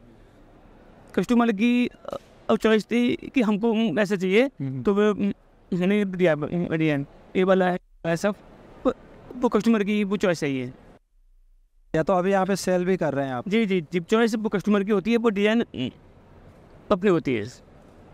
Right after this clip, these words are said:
Speaker 2: बहुत बढ़िया। तो अगर कोई अपने, आ, आपसे लेकर के आगे सेल करना चाहे,
Speaker 1: जी, जी।
Speaker 2: तो उनको आप उसी रेट पे दे देंगे?
Speaker 1: जी सर, जी, जी, जी,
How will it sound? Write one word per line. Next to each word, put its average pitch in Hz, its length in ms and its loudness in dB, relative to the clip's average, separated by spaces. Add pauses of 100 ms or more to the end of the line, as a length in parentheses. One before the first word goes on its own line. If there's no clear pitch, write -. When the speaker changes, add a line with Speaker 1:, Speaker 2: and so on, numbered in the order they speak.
Speaker 2:
बहुत 160 300 2
बढ़िया। 156 400 2
तो 185 260 0
अगर 180 280 2
कोई 185 180 0
अपने, 180 480 2
आ, 156 360 2
आपसे 160 300 0
लेकर 170 340 0
के 190 100 -2
आगे 165 260 0
सेल 165 260 0
करना 170 320 0
चाहे, 185 340 0
Speaker 1:
जी, 240 160 -2
जी। 180 140 -4
Speaker 2:
तो 170 100 2
उनको 165 200 0
आप 170 180 2
उसी 175 200 0
रेट 165 180 0
पे 175 100 0
दे 156 140 0
देंगे? 131 160 -4
Speaker 1:
जी 262 120 6
सर, 196 160 2
जी, 143 200 0
जी, 127 200 0
जी, 123 260 -2